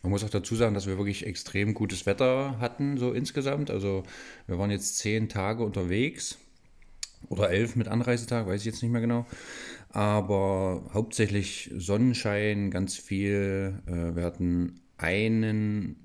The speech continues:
kompletten Regentag, wenn ich mich gu-, wenn ich mich recht erinnere, auf der ganzen Tour. Und ansonsten, ja, wirklich immer fantastisches Wetter. Ein, äh, eine Nacht haben wir noch in der Waschküche auf dem Campingplatz verbracht, das weiß ich noch.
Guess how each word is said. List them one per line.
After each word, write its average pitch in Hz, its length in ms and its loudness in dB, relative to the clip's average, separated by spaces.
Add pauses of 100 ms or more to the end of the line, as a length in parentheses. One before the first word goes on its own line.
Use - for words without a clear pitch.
kompletten 123 880 0
Regentag, 123 760 -2
wenn 117 120 -2
ich 110 100 -4
mich - 240 -4
gu-, 123 260 -4
wenn 110 100 -2
ich 107 80 -2
mich 104 160 -2
recht 113 180 -2
erinnere, 113 480 0 (1300)
auf - 100 -8
der 101 100 0
ganzen 107 360 0
Tour. 113 460 2 (220)
Und 90 140 0
ansonsten, 92 800 0 (380)
ja, - 280 -10 (120)
wirklich - 260 -6
immer 92 140 -2
fantastisches 85 640 -4
Wetter. 101 320 0
Ein, 107 460 2
äh, 95 360 -4 (540)
eine 98 200 0
Nacht 104 220 -2
haben 104 100 0
wir 104 80 0
noch 104 140 -2
in 98 80 0
der 90 120 0
Waschküche 139 640 0
auf 107 140 -4
dem 107 100 2
Campingplatz 147 600 0
verbracht, 139 460 -2
das 107 140 -4
weiß 110 160 0
ich 120 120 -6
noch. 123 320 -2